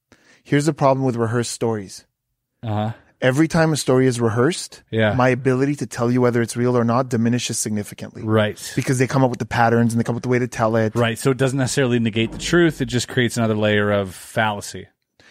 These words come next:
Speaker 1: It's not even necessarily fallacy. It's just rehearsed story. So
Speaker 2: Yeah.
Speaker 1: they're remembering the way to tell the story, the cadence in which they tell the story. If you look at Bob Lazar, for example, who you look up to, there are things, if you look at the way he tells the story now on Rogan versus twenty years ago,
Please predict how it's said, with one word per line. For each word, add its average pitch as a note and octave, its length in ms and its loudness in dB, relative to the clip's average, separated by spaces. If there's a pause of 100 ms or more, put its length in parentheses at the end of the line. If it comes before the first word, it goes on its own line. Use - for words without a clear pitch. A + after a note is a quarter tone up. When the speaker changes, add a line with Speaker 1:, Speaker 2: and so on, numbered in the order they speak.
(140)
Speaker 1:
It's D3+ 160 0
not G#3 140 4
even F#3+ 140 0
necessarily E3 300 0
fallacy. D#3 420 0
It's A#2 120 -8
just C#3+ 160 -6
rehearsed C3+ 480 -2
story. D3 400 -2
So - 160 -2
Speaker 2:
Yeah. D3 60 2
Speaker 1:
they're D3 100 4
remembering D#3 580 2
the C3+ 80 0
way C3+ 240 2
to C3 80 0
tell C3 220 0
the A#2+ 80 -8
story, E3 240 2
the B2+ 80 0
cadence C#3 320 -2
in C3 40 -4
which B2+ 120 -6
they B2+ 60 -4
tell B2+ 120 -4
the A2 60 -4
story. E3 180 0 (240)
If C#3 80 -4
you E3+ 80 4
look G#3 80 2
at F#3+ 120 0
Bob D3+ 180 4
Lazar, C#3 260 2
for D3 140 -4
example, A#2+ 320 -4
who A#2+ 80 -6
you B2+ 40 -4
look C3+ 160 -4
up D#3+ 140 -4
to, F#3 180 0 (380)
there E3 180 4
are G#3 80 2
things, D#3+ 360 -2
if A#2+ 100 -4
you D3 80 0
look E3 160 -2
at F3+ 80 -2
the D3 60 -4
way C#3 100 2
he C3+ 60 0
tells C#3 180 -4
the B2+ 60 -8
story C3+ 200 -2
now B2 260 2
on C3+ 120 0
Rogan C3+ 420 -2
versus C3 260 -8
twenty C#3+ 200 -6
years B2+ 180 -4
ago, E3+ 200 0